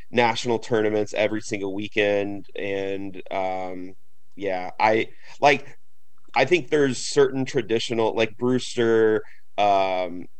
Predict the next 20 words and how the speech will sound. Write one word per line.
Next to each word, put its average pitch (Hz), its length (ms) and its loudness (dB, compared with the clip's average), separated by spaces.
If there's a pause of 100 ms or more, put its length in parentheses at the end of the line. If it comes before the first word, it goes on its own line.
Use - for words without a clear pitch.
(140)
you 113 160 -2
know, 90 520 -4
uh, 90 540 -4 (380)
a 120 60 0
program 110 500 4
like 101 320 2 (200)
La 120 240 6
Lumiere, 110 420 2
those 127 220 2
are, 139 60 0
like, 113 160 2
established 107 680 0
programs, 104 720 2
but 98 280 2 (600)
I'm 117 180 4
never 113 280 6
gonna 107 200 2
understand 98 960 0 (600)
Donda 98 380 0
Academy. 98 640 -2